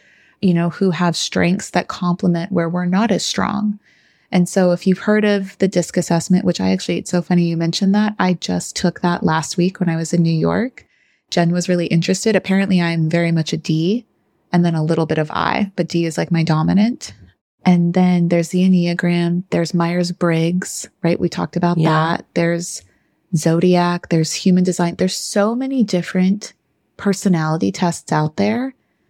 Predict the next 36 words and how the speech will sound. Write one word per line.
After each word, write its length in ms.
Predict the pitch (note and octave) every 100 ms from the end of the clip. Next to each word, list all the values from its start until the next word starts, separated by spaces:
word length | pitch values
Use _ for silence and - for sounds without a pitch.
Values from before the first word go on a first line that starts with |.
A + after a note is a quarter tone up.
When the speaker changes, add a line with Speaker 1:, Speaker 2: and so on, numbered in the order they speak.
| _
Speaker 1:
that 140 | - F#3
really 280 | G3+ A3 A3
just, 460 | G3+ F#3 - - -
at 140 | F#3
the 120 | F3 E3+
end 120 | F3+
of 60 |
the 80 | F#3
day, 240 | D#3+ E3 F#3
help 420 | - E3+ D#3+ -
you 400 | F3 F3 F3+ F#3+ _ _ _ _ _ _ _
be 200 | F#3+ F3+
more 240 | E3+ E3
true 340 | E3 - E3+ F3
to 140 | -
yourself 540 | E3+ D#3+ - D#3 F3 G3
and 80 | F3
have 180 | E3+ E3+
more 200 | D#3+ D#3+
self-awareness. 720 | E3+ D#3+ D#3+ D#3+ D#3 D#3+ -
And 100 | E3+
the 40 |
more 160 | D#3+ F3+
self-aware 600 | F#3 G#3 G3 G3 D#3 D#3
you 220 | D#3+ F#3
are, 220 | G#3 A3+
the 120 | A3 D#3+
better 300 | F3 E3 E3+
decisions 640 | E3+ - D#3 F3 F3+ F#3
you 140 | G3+ G3+
make, 300 | G#3 G#3 G3
the 80 |
more 180 | D#3+ D#3+
clear 380 | D#3 - E3+ E3+
you 240 | F3+ F#3+
are. 340 | G3+ G#3 A3+